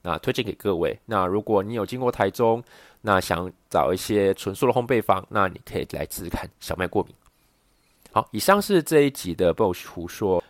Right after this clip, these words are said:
刚刚讲的 vegan 分享单元呢，我也会放在我资讯栏。那有任何问题也可以与我联络。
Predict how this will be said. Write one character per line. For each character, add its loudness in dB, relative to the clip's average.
刚 8
刚 6
讲 0
的 -8
vegan 0
分 -4
享 -6
单 2
元 -4
呢， -2
我 2
也 2
会 2
放 0
在 2
我 -2
资 -10
讯 -10
栏。 -14
那 -2
有 -4
任 0
何 -2
问 0
题 -10
也 -4
可 -6
以 0
与 -4
我 2
联 -2
络。 0